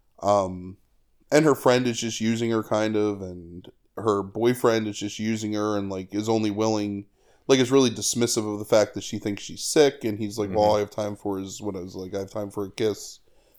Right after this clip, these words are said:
Speaker 1: but we'll
Speaker 2: Mm-hmm.
Speaker 1: go away somewhere later in the future," and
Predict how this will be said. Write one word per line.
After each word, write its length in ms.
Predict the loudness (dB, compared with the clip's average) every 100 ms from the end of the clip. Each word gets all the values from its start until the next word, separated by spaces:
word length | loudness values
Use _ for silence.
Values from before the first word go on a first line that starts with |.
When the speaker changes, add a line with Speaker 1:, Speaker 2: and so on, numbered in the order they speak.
| 0
Speaker 1:
but 80 | 4
we'll 140 | 6
Speaker 2:
Mm-hmm. 60 | 6
Speaker 1:
go 100 | 6
away 220 | 6 2
somewhere 340 | 0 -2 0 0
later 340 | -2 -2 -2
in 120 | -4
the 60 | -8
future," 600 | -4 -4 0 0 2 0
and 240 | -4 -14